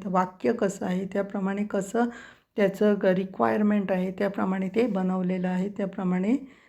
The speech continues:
लक्ष द्या आणि त्याप्रमाणे तुम्ही लक्ष देऊन ते व्यवस्थित लक्षात घ्या. त्याच्यानंतर पंधरावं वाक्य, "प्रत्येकाला तुम्हाला भेटायचे आहे,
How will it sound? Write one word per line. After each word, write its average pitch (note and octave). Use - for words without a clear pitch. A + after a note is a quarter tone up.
लक्ष G3+
द्या G3
आणि G3+
त्याप्रमाणे F#3+
तुम्ही A3
लक्ष F#3+
देऊन F#3+
ते G3+
व्यवस्थित G3
लक्षात F3+
घ्या. -
त्याच्यानंतर F#3+
पंधरावं F3+
वाक्य, -
"प्रत्येकाला A#3
तुम्हाला F#3+
भेटायचे G3
आहे, G3+